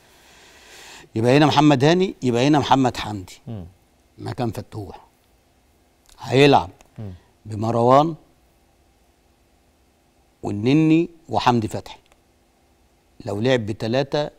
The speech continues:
Speaker 1: اللي هم ديفندرات،
Speaker 2: مم.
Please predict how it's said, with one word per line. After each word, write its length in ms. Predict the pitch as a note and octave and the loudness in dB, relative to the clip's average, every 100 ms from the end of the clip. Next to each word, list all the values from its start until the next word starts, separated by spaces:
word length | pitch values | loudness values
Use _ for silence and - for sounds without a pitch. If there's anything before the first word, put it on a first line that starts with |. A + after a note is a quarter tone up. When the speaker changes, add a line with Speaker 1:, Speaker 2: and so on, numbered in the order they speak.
| - | -16
Speaker 1:
اللي 200 | F#2 F#2+ | -14 -8
هم 420 | A2+ B2+ C3 C3 - _ _ _ _ _ _ _ _ _ _ _ | -4 -2 -2 -4 -8 _ _ _ _ _ _ _ _ _ _ _
ديفندرات، 640 | G#2+ G#2 G#2+ A2 G#2+ G2 - _ _ A#2+ | -14 -12 -10 -8 -8 -10 -14 _ _ -18
Speaker 2:
مم. 200 | A2 | -16